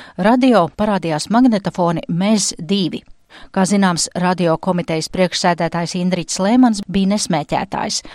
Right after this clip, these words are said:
un viņš arī necieta smēķētājs savā tūmā. Vienīgais cilvēks, kuru laikam viņš cienīja, bija komponists Jānis Ivanovs, toreizējais radio mākslinieckais vadītājs, kuram bija atļauts smēķēt pat Lēmaņa kabinetā.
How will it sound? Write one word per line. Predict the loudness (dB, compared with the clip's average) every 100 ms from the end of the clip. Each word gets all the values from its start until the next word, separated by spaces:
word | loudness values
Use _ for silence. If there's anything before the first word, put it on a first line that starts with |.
| -6
un | 0 4
viņš | 4 2
arī | 0
necieta | 0 -2 -2 -2 -2
smēķētājs | -2 -2 0 -2 0 -2
savā | -2 0 0
tūmā. | 0 0 -2 -2 -6 -8 -12 -18
Vienīgais | -2 0 0 -2 0 0 0
cilvēks, | -2 0 0 -2 -4 -8 -20
kuru | -2 2 4
laikam | 2 2 -2
viņš | -2 -4
cienīja, | -2 0 0 0 -2
bija | -2 -2
komponists | 0 2 4 2 2 -4 -6
Jānis | -2 -2 0 0 2
Ivanovs, | 0 0 -2 -4 -6 -6 -8 -20 -4
toreizējais | 2 4 2 2 0 2 0 -2
radio | -4 -2 0 0
mākslinieckais | 0 -2 -4 -6 -6 -4 -4 0
vadītājs, | 0 0 -4 -4 -4 -4 -6 -16 -8
kuram | 0 0 2
bija | -2 0
atļauts | 0 -2 -2 -2
smēķēt | 2 2 2 0 0
pat | -4 -6 -2
Lēmaņa | -2 0 2 0 -2
kabinetā. | -2 0 0 -4 -6 -6